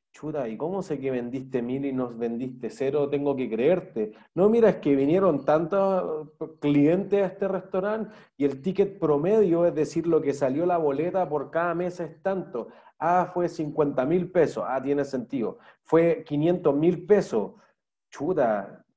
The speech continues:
¿qué venden en tu restaurante? Es, es raro que sea quinientos mil pesos, pero sí es cincuenta mil. ¿Y, eh, cuántas personas hay en promedio por la mesa? Tres. Ah, ya, bueno, tiene sentido que consuma eso. Entonces,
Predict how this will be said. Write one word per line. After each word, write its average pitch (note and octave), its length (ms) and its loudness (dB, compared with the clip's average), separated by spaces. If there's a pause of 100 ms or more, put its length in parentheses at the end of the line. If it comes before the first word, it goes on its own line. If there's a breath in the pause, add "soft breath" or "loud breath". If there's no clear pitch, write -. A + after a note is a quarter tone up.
(120)
¿qué F3+ 180 2
venden C#3+ 460 0
en C3 200 -6
tu C3 160 -8
restaurante? C3 680 -2
Es, B2 220 -4
es A2 80 -4
raro E3 340 2
que D#3+ 80 -8
sea F3+ 260 2
quinientos F3 460 -2
mil F#3 240 0
pesos, G3 400 2
pero B2 160 -2
sí D3 160 -8
es D#3+ 100 -4
cincuenta D#3 500 -2
mil. F3 420 0 (260 loud breath)
¿Y, C#3 140 -2
eh, C#3+ 220 -2
cuántas F#3 360 2
personas F3 360 -4
hay F3 60 0
en D#3+ 100 -4
promedio E3 380 -2
por D#3 160 -2
la D3 100 0
mesa? D3+ 440 -4
Tres. D#3+ 320 2
Ah, F3+ 260 0
ya, D3 220 2
bueno, D3 300 -2 (200 loud breath)
tiene D3 240 -2
sentido E3 540 0
que E3+ 100 0
consuma F3 520 -2
eso. F#3+ 180 -4
Entonces, C#3 400 -6